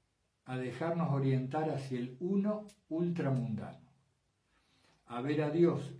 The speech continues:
en todo, las maravillas de su creación, y nos sugiere penetrar en lo múltiple para que una vez en lo profundo de la diversidad podamos volver al uno.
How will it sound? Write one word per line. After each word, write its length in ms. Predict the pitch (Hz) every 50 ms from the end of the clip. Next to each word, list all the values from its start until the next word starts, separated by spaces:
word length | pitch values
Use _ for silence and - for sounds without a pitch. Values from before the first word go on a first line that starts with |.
| -
en 260 | 113 107 107 - -
todo, 480 | - 185 175 151 139 139 165 175 - - - - _ _ _ _
las 200 | - 107 101 95 98
maravillas 560 | 95 95 95 98 104 123 123 123 127 117 120
de 100 | 123 110
su 160 | - 131 117
creación, 480 | - 135 135 135 135 135 - 175 175 - - - - - - _ _ _ - _ _ _ _ _ _ _
y 100 | - -
nos 200 | 170 175 175 170
sugiere 720 | - 175 156 - - 220 220 220 214 202 202 202 - - - _ _ _ _ _ _ _ _ _ _ _ _ _ _ _ _ _ _ _ _ _
penetrar 720 | - 165 165 160 160 160 - 143 - 214 240 233 214 190
en 140 | 170 156 139
lo 120 | 139 135
múltiple 840 | 139 175 214 214 202 - - 175 165 - - 147 139 143 139 - - - - - - - _ _ _ _ _ _ _ _ _ _ _ _ _
para 320 | - 135 131 135 135 135 135
que 120 | - 196
una 260 | 233 220 208 170 151
vez 420 | 147 147 139 120 - - - - - - - - _ _ _
en 160 | 131 120 120
lo 160 | 120 120 113
profundo 800 | - - 120 120 110 - - - 240 233 220 185 139 127 123 117
de 120 | 113 110 107
la 120 | 107 110
diversidad 800 | 101 110 107 107 110 107 107 - - 110 110 110 - 175 202 - - - - - - _ _
podamos 480 | - 123 123 135 156 165 160 143 135
volver 460 | 123 120 117 113 110 113 127 127 123
al 140 | 120 107 107
uno. 280 | 98 90 85 90 -